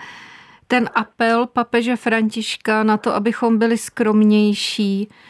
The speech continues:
Jak vy to vnímáte, jak Češi mají otevřená srdce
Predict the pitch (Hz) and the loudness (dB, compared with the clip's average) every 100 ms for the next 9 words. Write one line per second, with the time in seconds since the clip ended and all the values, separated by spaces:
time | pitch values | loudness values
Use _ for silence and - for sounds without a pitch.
0 | - - - 208 214 208 220 262 269 254 | -20 -20 -6 0 0 0 -2 -2 0 0
1 | 220 226 226 226 226 226 233 220 214 - | 2 4 4 4 2 0 0 2 2 0
2 | 214 220 220 - - 262 - 254 233 214 | 2 0 -2 -12 -4 -2 -2 0 2 2
3 | - 196 196 214 - 214 226 208 226 214 | -2 -2 0 0 -2 -2 -2 0 2 4
4 | 220 208 - 208 - - 220 208 196 | 4 0 -2 -6 -4 -2 0 2 0